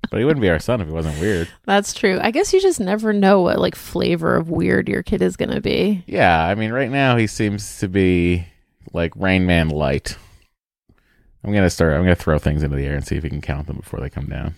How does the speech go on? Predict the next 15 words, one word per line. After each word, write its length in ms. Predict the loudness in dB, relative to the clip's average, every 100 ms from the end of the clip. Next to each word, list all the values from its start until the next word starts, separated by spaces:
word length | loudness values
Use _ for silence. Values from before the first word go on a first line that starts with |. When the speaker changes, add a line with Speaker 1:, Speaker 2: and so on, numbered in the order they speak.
| -14 -14
Speaker 2:
Oh, 80 | -14
boy. 160 | -10 -8
<laughs> 120 | -8 -8 -10 -10 -16 -20 -20 -18 -16 -16 -12 -14 -14 -16 -16 -16 -16 -14 -12 -12 -14 -16 -18 -20 _ _ _ _ _
Speaker 1:
I 60 | 2
asked 180 | 2
him 60 | 4
how 40 | 2
many 100 | 2
toes 300 | 2 2 2
he 80 | -4
had, 220 | -4 -6
and 100 | -6
he 60 |
said 240 | -8 -10 -12
two. 440 | -4 -4 -4 -10